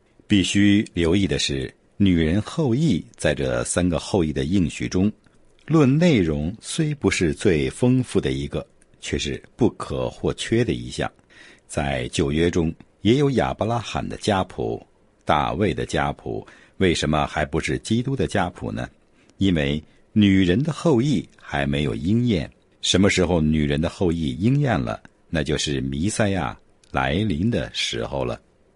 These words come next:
在马太的家谱中，我们已经看见三个后裔应许的应验：亚伯拉罕的后裔、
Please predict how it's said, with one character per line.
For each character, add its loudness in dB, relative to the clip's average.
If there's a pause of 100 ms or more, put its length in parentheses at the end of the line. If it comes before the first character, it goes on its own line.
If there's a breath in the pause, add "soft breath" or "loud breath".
(260)
在 4
马 0
太 -2
的 -2
家 4
谱 -6
中， -2 (600 soft breath)
我 4
们 4
已 2
经 0
看 -2
见 0
三 0
个 0
后 0
裔 2
应 4
许 -6
的 -2
应 2
验： 0 (680 soft breath)
亚 2
伯 -2
拉 0
罕 -6
的 -4
后 -6
裔、 -10